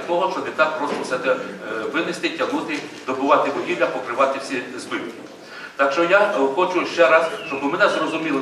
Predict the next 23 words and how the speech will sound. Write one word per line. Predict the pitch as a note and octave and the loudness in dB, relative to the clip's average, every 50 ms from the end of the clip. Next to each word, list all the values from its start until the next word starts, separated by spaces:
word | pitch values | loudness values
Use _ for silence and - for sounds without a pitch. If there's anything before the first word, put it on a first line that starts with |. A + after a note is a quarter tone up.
| C3 | -2
тут | C3+ C#3 - D3 | -4 -4 -4 -4
присутні | C#3+ C3+ - D3+ C3 - - B2+ | -4 -4 -2 -4 -6 -4 -6 -6
в | - | 0
залі, | - C3+ C3 - - - - - - - - - - - | 4 6 6 6 4 2 -2 -6 -8 -12 -14 -14 -2 2
про | F3 F#3 F#3 | 4 4 6
те, | - F3+ D3+ A#2+ - - - - | 6 6 6 6 6 2 0 -4
що | - G#2+ G2+ - - - - - - - - - | -4 -4 -4 -4 -6 -8 -12 -14 -16 -18 -14 -2
про | - E3 F#3 F3+ | 4 6 6 8
закриття | F3+ F#3 F#3 F#3 F#3+ G3 G3+ G3+ - F#3+ E3+ - | 8 8 6 6 6 2 2 4 4 6 6 6
сьогодні | - - G#3+ F#3 - - - - - - - - - - - - - - - - | 4 4 2 2 4 4 4 4 4 2 -2 -2 -2 -6 -8 -10 -12 -12 -4 2
розмова | C3+ D3 D3 D3 C#3+ D#3+ E3 D#3 D#3 D#3 | 4 4 4 4 4 4 6 6 6 4
не | D#3 D3+ | 2 0
йде. | - - D3+ A#2+ - - - - - | 0 0 2 2 2 2 -2 -4 -6
Іде | B2+ B2 - - - | -6 -2 4 4 6
розмова | D#3 E3 D#3 - - E3 D#3 D3 D3 | 6 6 4 2 2 2 2 2 2
про | D3 - - C#3+ | 2 0 -2 -2
те, | - F3+ F#3+ G3 G3 - - - - - | 2 4 4 4 4 2 -2 -6 0 2
по | - - | 4 4
до-, | D#3+ D#3+ D#3 D#3 D#3 - | 4 2 2 0 2 4
про | F3 E3+ E3+ | 4 6 6
доцільності | E3 D#3+ D#3+ - - A3 G#3+ G3 E3+ C#3+ - - - - B2+ | 4 2 0 0 -2 -4 -2 0 0 0 -2 -2 -4 -2 0
дальнішої | C3+ C#3+ F#3 F3 F#3 F3 - - D3+ C#3 B2+ B2+ | 0 2 2 0 -2 -4 -4 -4 -2 0 0 2
роботи | B2 B2+ B2+ - F3 F#3+ F#3+ F3+ F#3+ F#3 | 2 0 0 4 4 4 4 4 2 -2